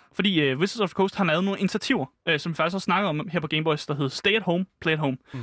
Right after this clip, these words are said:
Speaker 1: hvor de simpelthen gav en hel masse af sådan nogle gratis materialer ud, øh, som jeg også for eksempel hentede,
Speaker 2: Ja,
Speaker 1: øh, over
Speaker 2: også mig.
Speaker 1: nettet,
Speaker 2: Ja, det
Speaker 1: som
Speaker 2: gjorde
Speaker 1: gjorde, at, øh, man kunne simpelthen spille lettere med sine venner over internettet, hvis det var det, man havde lyst til, og
Speaker 2: Mm.
Speaker 1: få fat i de her P D F'er.
Speaker 2: Ja.
Speaker 1: Øh, og de blev downloadet i millionvis,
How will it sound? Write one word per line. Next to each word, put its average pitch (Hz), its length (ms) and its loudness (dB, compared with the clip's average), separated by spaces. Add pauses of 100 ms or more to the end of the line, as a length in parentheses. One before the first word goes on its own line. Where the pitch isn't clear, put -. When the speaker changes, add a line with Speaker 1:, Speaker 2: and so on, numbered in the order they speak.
(180)
Speaker 1:
hvor 185 100 2
de 175 40 4
simpelthen 190 340 2
gav 208 160 0
en 165 100 -4
hel 170 200 0
masse 143 220 -2
af 147 60 -2
sådan - 80 -4
nogle 139 100 -2
gratis 139 320 -2
materialer 139 460 -2
ud, 143 160 0 (380)
øh, 156 180 4
som 151 160 0
jeg 165 100 2
også 151 200 0
for 156 80 -6
eksempel 143 260 -4
hentede, 156 260 0 (160)
Speaker 2:
Ja, - 60 4
Speaker 1:
øh, - 80 4
over 233 40 4
Speaker 2:
også 214 120 4
mig. 151 100 4
Speaker 1:
nettet, 170 160 0 (220)
Speaker 2:
Ja, 160 80 2
det 220 80 2
Speaker 1:
som 202 100 2
Speaker 2:
gjorde 139 100 4
Speaker 1:
gjorde, 208 260 2
at, 175 220 -6
øh, 156 360 2
man 165 100 -2
kunne 165 100 -10
simpelthen 180 280 0
spille 185 320 -2 (200)
lettere 170 320 2
med 160 100 -4
sine 147 200 -4
venner 143 200 2
over 156 220 -2
internettet, 220 440 0
hvis 139 120 -12
det 151 100 -2
var 135 60 0
det, 139 100 -4
man 147 80 0
havde 143 100 0
lyst 151 140 -4
til, 156 180 -2
og 151 140 4
Speaker 2:
Mm. 120 80 2
Speaker 1:
få 107 80 -8
fat 160 140 0
i 156 40 -10
de 156 120 -4
her 139 160 0
P - 80 -8
D 143 100 -2 (240)
F'er. 165 40 0 (220)
Speaker 2:
Ja. 180 100 2 (140)
Speaker 1:
Øh, 151 280 2
og 156 80 0 (400)
de 247 80 4
blev 294 120 4
downloadet 175 500 2 (460)
i 185 160 0 (380)
millionvis, 160 840 -2